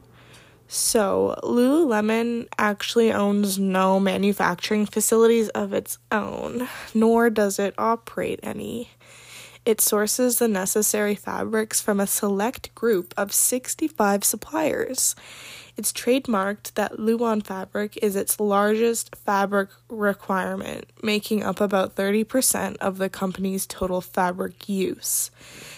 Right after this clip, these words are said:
The fabric is sourced from a single supplier and manufacturer base. Um, <laughs> continuing from that, Lululemon manufacturers are distributed in over twenty-six countries worldwide.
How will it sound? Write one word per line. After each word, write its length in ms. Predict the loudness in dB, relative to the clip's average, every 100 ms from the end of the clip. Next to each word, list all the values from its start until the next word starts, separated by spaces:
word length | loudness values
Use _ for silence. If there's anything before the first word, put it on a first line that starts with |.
| -6
The 100 | -4
fabric 520 | 0 2 2 2 2
is 120 | 2 2
sourced 540 | 4 4 2 2 0
from 180 | 2 2
a 80 | 2
single 460 | 2 0 2 2
supplier 720 | 2 -2 -6 -4 -2 0 -2
and 260 | -2 -2 -2
manufacturer 840 | -2 -2 -4 -2 -2 -2 -4 -6 -4
base. 720 | -6 -6 -6 -2 0 0 -4 -20 -20 -14 -14 -16 -20 -20 -20 -8
Um, 500 | -2 -2 -2 -4 -6 -10 _ _ _ _ -4
<laughs> 240 | -4 2 2 2 -2
continuing 680 | 0 0 2 2 6 6 4
from 220 | 2 2
that, 380 | 2 -2 -2 -2
Lululemon 680 | 4 6 6 6 6 6 4
manufacturers 1000 | 2 2 0 0 -2 -2 -4 2 2 4
are 100 | 2
distributed 880 | 2 0 0 -2 -2 0 4 6 6
in 200 | 2 0
over 260 | 0 2 0
twenty-six 960 | -2 0 2 2 2 2 2 0 -2
countries 640 | -2 0 0 2 0 0 -2
worldwide. 1080 | 2 4 4 2 -2 0 2 0 -4 -8